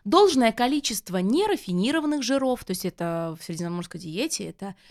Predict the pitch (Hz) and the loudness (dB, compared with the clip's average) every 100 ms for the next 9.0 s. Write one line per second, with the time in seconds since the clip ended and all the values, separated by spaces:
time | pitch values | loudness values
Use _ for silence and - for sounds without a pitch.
0 | - - 214 214 285 - 180 165 - - | -16 -2 0 2 0 0 -6 -4 -6 -8
1 | 156 160 _ _ _ _ - - - _ | -10 -10 _ _ _ _ -20 -20 -20 _
2 | _ - 190 - 220 190 190 160 175 170 | _ -10 -6 2 2 4 2 0 -2 2
3 | 202 269 - 185 170 170 208 262 - 190 | 4 4 2 -2 -4 -2 0 -2 -4 -4
4 | 190 180 175 175 180 - - 208 311 _ | -2 0 -2 -4 -6 -10 -10 -10 -10 _
5 | - - - _ 247 262 262 240 240 - | -20 -20 -20 _ 2 2 4 4 4 2
6 | 220 294 311 - 339 294 311 320 311 311 | 0 2 0 0 0 0 0 0 -2 -4
7 | - 269 320 311 254 208 277 277 302 247 | 0 -2 0 -2 0 2 2 4 2 2
8 | 269 285 269 240 190 180 196 - 165 | 2 0 0 -2 -2 -2 -4 -8 -18